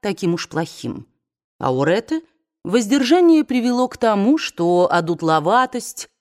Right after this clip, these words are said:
отяжелившая черты его лица, постепенно исчезла. Круги под черными глазами стали не такими темными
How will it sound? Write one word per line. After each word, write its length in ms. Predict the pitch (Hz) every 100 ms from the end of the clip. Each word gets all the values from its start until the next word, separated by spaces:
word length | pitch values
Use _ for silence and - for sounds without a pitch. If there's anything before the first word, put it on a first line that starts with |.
| _ -
отяжелившая 760 | 151 180 170 175 170 - 170
черты 340 | 156 185 156 175
его 260 | 156 156
лица, 560 | 160 175 - 170 156 160 _ _ _ -
постепенно 640 | 277 - 320 330 302 277
исчезла. 680 | 262 - - 175 156 170 170 _ _ _ _ -
Круги 300 | 233 202 202
под 180 | 196 180
черными 440 | - 185 185 185
глазами 520 | 180 190 185 233 208
стали 640 | 165 - 185 185 180 _ _
не 180 | 180 185
такими 380 | 196 190 208 208
темными 720 | - 320 311 160 131 123